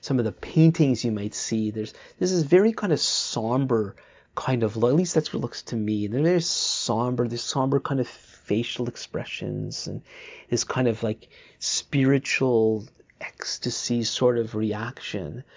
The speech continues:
But there's actually a lot of emotion here, from their being so excited to see the star again with exceedingly great joy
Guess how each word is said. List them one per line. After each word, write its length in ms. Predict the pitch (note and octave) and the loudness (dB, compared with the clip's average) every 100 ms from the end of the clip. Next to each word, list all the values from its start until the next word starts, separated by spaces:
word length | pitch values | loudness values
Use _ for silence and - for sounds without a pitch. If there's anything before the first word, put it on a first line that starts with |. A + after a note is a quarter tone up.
| - - | -20 -12
But 120 | - D3 | -6 4
there's 180 | A3+ D4+ | 4 4
actually 360 | B2 - - B2+ | -8 -8 -4 -4
a 120 | A2 | -2
lot 300 | A2 A#2+ B2 | -2 0 -2
of 100 | G#2+ | -4
emotion 540 | G2 G2 G#2+ - A2 G2+ | -6 -6 -6 -6 -8 -10
here, 320 | - - - _ - - - | -12 -16 -20 _ -20 -20 -20
from 360 | - B2 A#2+ | 0 2 2
their 280 | A#2+ B2+ A#2 - - - - - _ | 6 6 6 0 -20 -18 -14 -14 _
being 260 | C#3+ C#3+ | 4 4
so 400 | C3 - D3+ C#3 | 2 0 0 2
excited 540 | D3 - D3+ C#3 D3 C3+ | 2 4 4 6 6 4
to 80 | C3 | 2
see 160 | D3 | 2
the 80 | A#2+ | 2
star 340 | - - A2+ | 0 0 2
again 460 | A#2+ B2 B2 C#3 D3 | 2 2 0 2 2
with 180 | A2 - _ _ | 2 -6 _ _
exceedingly 680 | A2+ - D#3 F#3 F3+ E3+ E3 | -8 -4 -2 2 4 6 6
great 320 | D3 D3+ C3+ | 8 6 6
joy 520 | - B2 B2 D#3+ G3+ | 2 4 6 4 2